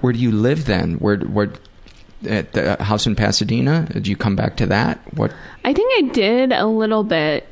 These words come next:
Speaker 2: and then we put it on the market pretty quickly. Um, but that was one of the things. There had been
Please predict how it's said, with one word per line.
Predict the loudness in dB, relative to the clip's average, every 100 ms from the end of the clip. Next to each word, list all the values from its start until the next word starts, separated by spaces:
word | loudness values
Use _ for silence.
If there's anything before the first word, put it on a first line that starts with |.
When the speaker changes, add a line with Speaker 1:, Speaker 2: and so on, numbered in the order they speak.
| -4
Speaker 2:
and | 0
then | 2
we | 0
put | 0 0
it | 0 0
on | 0
the | 0
market | 0 -2 -4
pretty | -2 -4
quickly. | -2 -6 -2 -2 -2 -4 -10 -8
Um, | -2 0 2
but | 0 0 0
that | 2
was | 2 2
one | 2 2
of | 0
the | -2
things. | 0 0 0
There | -2
had | 0 -2
been | 0 0 0